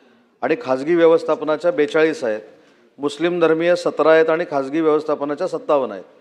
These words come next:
सन्माननीय अस्लम शेख साहेबांनी जो मुद्दा या ठिकाणी मांडलाय, तो नक्की आपण तपासून बघू,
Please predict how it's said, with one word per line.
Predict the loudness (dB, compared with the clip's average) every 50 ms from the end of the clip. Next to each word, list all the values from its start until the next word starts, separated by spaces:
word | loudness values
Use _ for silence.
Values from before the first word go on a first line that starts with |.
| _ _ _ _ _ _ _ _
सन्माननीय | -4 -2 0 0 0 0 2 2 2
अस्लम | 2 0 0 0 0 0 0
शेख | -2 -6
साहेबांनी | -4 -2 0 0 2 0 0 0
जो | -2 -2
मुद्दा | -2 -4 -2 0 2 2
या | 2
ठिकाणी | 2 0 -2 -2 -2 0
मांडलाय, | 0 0 0 0 -2 -2
तो | -2 -2
नक्की | -4 -6 -6 -4 -2
आपण | -2 -2 -2 -4 -6
तपासून | -6 -6 -6 -6 -6 -8 -8 -10
बघू, | -8 -8 -8 -8